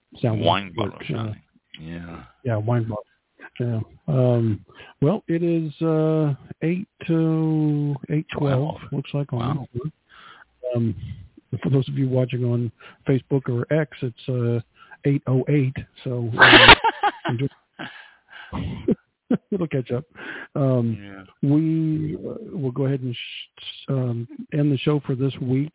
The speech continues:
Speaker 1: on, uh, December twenty-first, and we'll pick it back up again next Thursday, the twenty-eighth. Uh, I believe we have a show then, and, um,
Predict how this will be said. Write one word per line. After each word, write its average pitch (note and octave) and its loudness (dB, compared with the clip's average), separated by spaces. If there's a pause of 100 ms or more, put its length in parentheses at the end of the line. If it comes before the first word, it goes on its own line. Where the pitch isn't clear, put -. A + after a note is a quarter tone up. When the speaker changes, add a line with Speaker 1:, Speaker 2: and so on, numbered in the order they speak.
Speaker 1:
on, A#2+ -2
uh, A#2 -2
December A#2+ -4
twenty-first, C3+ -4 (440)
and A#2+ 0
we'll A#2+ 0
pick C#3 0
it B2+ -6
back A#2+ -4
up B2+ -2
again B2 0
next B2+ -4
Thursday, B2+ 0
the A#2+ -4 (140)
twenty-eighth. C3 -2 (500)
Uh, A#2 0
I A#2 -4
believe A#2 -2
we A#2 0
have A#2 0
a A#2 0 (120)
show B2 4
then, F#3 4 (520)
and, C3 4
um, B2+ 2